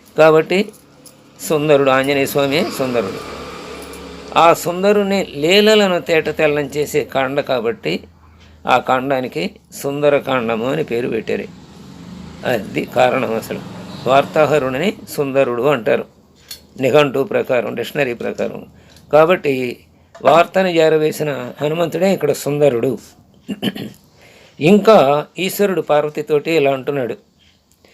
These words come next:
"నా అంశతే పుట్టే వానరుడు మహా తేజస్శాలి, మహాబల పరాక్రమశాలి, సౌభాగ్యవంతుడు, సుందరుడు, శూరుడు, భక్తవత్సలుడు, విజేత, విష్ణుభక్తుడు,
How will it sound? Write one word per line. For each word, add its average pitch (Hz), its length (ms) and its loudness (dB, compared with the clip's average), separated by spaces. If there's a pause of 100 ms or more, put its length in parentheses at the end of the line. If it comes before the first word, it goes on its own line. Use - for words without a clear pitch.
(220)
"నా 156 380 4
అంశతే 208 540 0
పుట్టే 185 640 -4 (880)
వానరుడు 185 640 4
మహా 156 360 0
తేజస్శాలి, 151 760 -4 (640)
మహాబల 139 640 4
పరాక్రమశాలి, 170 1000 0 (680)
సౌభాగ్యవంతుడు, 175 1080 4 (460)
సుందరుడు, 175 680 2 (320)
శూరుడు, 175 520 2 (480)
భక్తవత్సలుడు, 175 920 2 (460)
విజేత, 170 680 4 (380)
విష్ణుభక్తుడు, 160 880 0